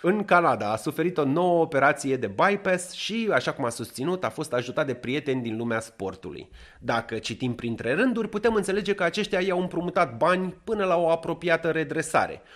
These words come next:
Unul dintre cei care l-au ajutat acolo și nu numai acolo a fost și Gigi Becali. După spusele fratelui lui Fane Spoitoru,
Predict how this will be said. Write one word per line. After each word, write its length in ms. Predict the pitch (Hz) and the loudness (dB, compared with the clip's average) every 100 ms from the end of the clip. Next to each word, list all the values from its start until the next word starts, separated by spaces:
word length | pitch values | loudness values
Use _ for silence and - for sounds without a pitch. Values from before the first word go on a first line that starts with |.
| - - | -12 0
Unul 280 | 151 202 214 | 4 4 2
dintre 340 | 202 208 190 | 0 0 0
cei 240 | 190 139 | 2 0
care 180 | 104 107 | 0 0
l-au 200 | 104 110 | 2 4
ajutat 460 | 113 117 113 185 190 | 4 2 0 2 2
acolo 480 | 165 165 143 107 90 | 2 2 2 0 -2
și 200 | - 113 | -6 -6
nu 220 | 110 104 | -4 -6
numai 440 | 104 175 214 123 | -2 2 2 4
acolo 520 | 101 - 104 120 208 - - - - | 0 -2 -2 0 -2 -4 -20 -20 -2
a 120 | 226 | 0
fost 360 | 240 247 - - | 2 0 0 -4
și 480 | - 196 202 196 - 107 | -6 -2 -4 -6 -12 -10
Gigi 580 | 110 170 143 110 139 | -4 -2 -2 -2 -2
Becali. 720 | 131 123 123 98 85 80 78 _ _ - - | 0 -2 -2 -4 -6 -8 -14 _ _ -20 -8
După 240 | 160 180 | -2 2
spusele 500 | 190 - 226 185 156 | 2 0 0 2 2
fratelui 520 | 135 151 120 120 113 110 | 2 2 2 2 0 -2
lui 140 | 110 | -2
Fane 280 | - 135 117 | 2 2 2
Spoitoru, 760 | - 104 127 277 254 220 214 | -4 -4 -2 2 4 4 0